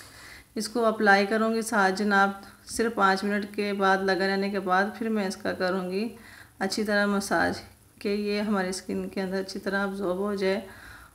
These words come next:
और कुछ, कुछ असर तो लेके आए, कुछ अर-, result तो लेके आए हमारी skin के ऊपर,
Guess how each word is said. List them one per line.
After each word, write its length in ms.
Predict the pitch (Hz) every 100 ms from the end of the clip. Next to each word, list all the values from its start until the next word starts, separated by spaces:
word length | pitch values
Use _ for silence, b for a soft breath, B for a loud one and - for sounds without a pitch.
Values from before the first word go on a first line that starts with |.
| -
और 120 | 262 262
कुछ, 360 | 269 262 -
कुछ 220 | - 254 -
असर 380 | 208 202 247 226
तो 120 | 233
लेके 320 | 214 185 196
आए, 180 | 196 196
कुछ 280 | 202 208 202
अर-, 420 | 202 190 190 185
result 420 | 190 190 196 202 202
तो 100 | 214
लेके 340 | 196 175 -
आए 140 | 180
हमारी 320 | 196 202 185 185
skin 340 | - 196 190
के 120 | 190
ऊपर, 340 | 185 175 185